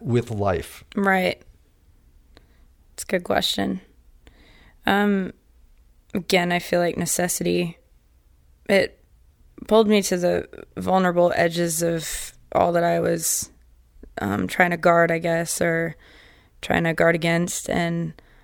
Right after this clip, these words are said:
Speaker 2: put me in the path of people, which are flawed and wonderful and beautiful, but that's, that was more healing than anything else. I, I have a memory of sitting with friends in L A last summer.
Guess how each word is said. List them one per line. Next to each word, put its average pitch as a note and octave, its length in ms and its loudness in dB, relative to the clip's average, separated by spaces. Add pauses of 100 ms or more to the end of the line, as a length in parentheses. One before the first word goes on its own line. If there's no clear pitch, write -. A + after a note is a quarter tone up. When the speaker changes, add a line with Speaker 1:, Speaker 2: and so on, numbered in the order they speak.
(200)
Speaker 2:
put - 160 0
me F3+ 160 -2
in F3 100 -2
the E3+ 300 -4
path F3 320 -2
of F3 340 -4 (120)
people, F#3 500 2 (160)
which F3+ 500 -4 (640)
are F3 380 -2 (260)
flawed F#3 480 0
and F3 240 -4
wonderful F3+ 460 -2
and F3+ 120 -2
beautiful, E3+ 400 -2
but F3 140 -2
that's, - 460 -4 (160)
that F3+ 180 6
was E3 340 -2
more F3 600 -2 (840)
healing G3 420 2
than E3+ 160 -2
anything F3 400 -2
else. F3+ 260 -2
I, F#3 280 4
I - 60 0
have G#3 140 4
a F#3+ 60 0
memory F3+ 460 0 (260)
of F#3 540 0 (420)
sitting G3+ 340 2
with F#3+ 160 0
friends F#3 580 2
in F3+ 340 -2
L F#3 220 2
A F3+ 180 0
last F3+ 600 -4
summer. - 540 0